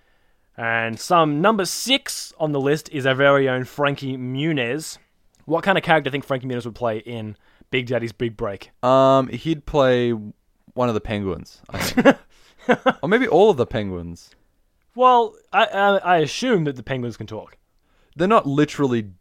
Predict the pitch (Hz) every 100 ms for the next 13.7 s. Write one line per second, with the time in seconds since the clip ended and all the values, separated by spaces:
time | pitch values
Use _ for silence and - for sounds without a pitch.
0 | _ - 131 131 127 120 113 110 104 -
1 | 113 104 98 95 101 - 98 92 - 92
2 | 95 92 98 95 87 85 196 240 190 196
3 | 202 - 294 226 165 143 110 135 165 107
4 | 98 - 127 127 123 123 113 104 95 117
5 | 123 87 87 104 - _ - 127 120 117
6 | 110 104 - 123 113 101 98 - 117 107
7 | - 120 113 117 - 110 127 92 - -
8 | 95 - - - 190 214 180 143 123 107
9 | 101 95 98 92 - 71 _ _ _ _
10 | _ _ _ _ _ _ 131 127 113 110
11 | - 139 113 101 95 95 107 92 87 107
12 | 101 101 95 92 87 87 87 78 - -
13 | _ _ _ - 151 123